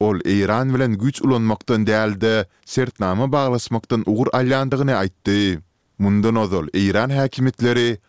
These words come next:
Amerika bilen gönü gepleşiklere gitmejekdiklerini, emma araçylar arkaly ylalaşmaga taýýardyklaryny beýan edipdiler. Trump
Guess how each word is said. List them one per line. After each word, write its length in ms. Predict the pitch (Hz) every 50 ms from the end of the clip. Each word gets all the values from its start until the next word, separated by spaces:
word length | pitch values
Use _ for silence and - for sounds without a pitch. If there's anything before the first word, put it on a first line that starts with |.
| _ _ -
Amerika 580 | 98 101 101 101 110 117 120 123 - 139 120
bilen 280 | 117 117 123 113 107 90
gönü 220 | 104 113 127 147
gepleşiklere 640 | 139 147 131 - 127 120 - - - 110 110 110 120
gitmejekdiklerini, 1200 | 101 92 92 _ - 117 117 110 135 127 - - - - 123 117 110 110 113 113 113 117 117 101 - _ _ -
emma 300 | 104 113 113 117 107 90 -
araçylar 580 | - 104 110 107 101 98 90 - - 98 107 123
arkaly 540 | 143 143 131 - - 123 117 120 123 123 117 _ _ _ -
ylalaşmaga 640 | - 120 127 123 117 107 98 - - 95 92 98 117
taýýardyklaryny 1000 | 127 - 117 104 98 104 113 120 120 - - - 113 110 107 107 113 110 107 104
beýan 360 | 123 131 143 135 120 104 101
edipdiler. 640 | 92 95 90 _ - 104 104 104 104 104 104 101 85 - _ _ _ _
Trump 300 | - - 104 107 117 123